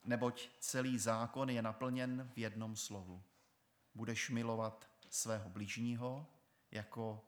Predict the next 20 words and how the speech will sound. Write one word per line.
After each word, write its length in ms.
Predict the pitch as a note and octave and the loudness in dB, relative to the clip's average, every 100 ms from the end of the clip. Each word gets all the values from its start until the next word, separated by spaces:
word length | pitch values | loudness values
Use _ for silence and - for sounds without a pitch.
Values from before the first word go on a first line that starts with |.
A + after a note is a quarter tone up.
| - | -12
sebe 360 | - - G#2 G2 | -4 -2 -2 -4
samého.“ 580 | - G2 F#2+ F2 E2 - - _ _ _ _ _ _ _ _ _ _ - _ - - - - - - - | -4 -4 -6 -8 -12 -16 -20 _ _ _ _ _ _ _ _ _ _ -20 _ -20 -20 -20 -20 -20 -16 -4
A 80 | |
také 480 | A#2 B2 D#3 D#3+ B2 - - - - | 0 2 6 6 4 -4 -18 -16 -4
připomněl, 640 | C#3+ C3 C3+ C3+ C3 C3 | -2 0 2 4 4 2
že 180 | B2+ B2+ | 0 2
je 120 | B2 | 2
to 480 | A#2+ C#3 C3 A2 - - - _ _ _ _ - - _ _ - | 4 6 6 4 -4 -16 -20 _ _ _ _ -20 -20 _ _ 4
praktické 920 | A#2+ - D#3 - - D3+ D3+ D3+ D3+ - | 4 4 4 4 4 6 6 2 -4 -8
řešení 880 | A2+ C3 - D3 C3 B2+ B2+ C#3 D#3 - - _ - | -2 0 2 4 4 4 2 0 -6 -14 -20 _ 0
teoretické 800 | C3+ C3 B2+ A#2+ C3 - C#3 | 4 6 4 2 -2 2 2
nauky, 540 | A#2 A2 A#2+ - C#3 D#3 - - - _ | 4 2 -2 -2 -4 -4 -10 -20 -20 _
kterou 640 | - B2 A2+ A2+ A2+ A2+ A2 | -8 -2 0 0 0 -2 -4
nám 240 | A2+ A2 G#2+ | 0 0 2
Pavel 440 | A2 A2+ A#2 B2 | 2 4 2 2
v 80 | A#2+ | 0
té 140 | A2+ | 0
epištole 420 | G2+ A2 - A#2 | 0 -2 2 2
k 60 | G#2+ | 2
Římanům 520 | A2+ G#2+ G#2 G#2+ G#2+ | 2 2 2 0 -2